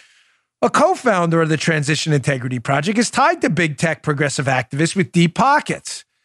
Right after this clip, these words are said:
and a personal vendetta against Donald Trump. Nils!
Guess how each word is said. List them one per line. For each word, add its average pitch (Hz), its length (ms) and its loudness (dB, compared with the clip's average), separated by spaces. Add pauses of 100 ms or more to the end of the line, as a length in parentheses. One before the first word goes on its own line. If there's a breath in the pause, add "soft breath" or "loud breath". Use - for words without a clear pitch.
(160)
and 160 140 -2
a 160 40 -2
personal 285 500 0
vendetta 233 640 0
against 151 340 0
Donald 139 300 0
Trump. 123 200 -4 (140 loud breath)
Nils! 349 840 2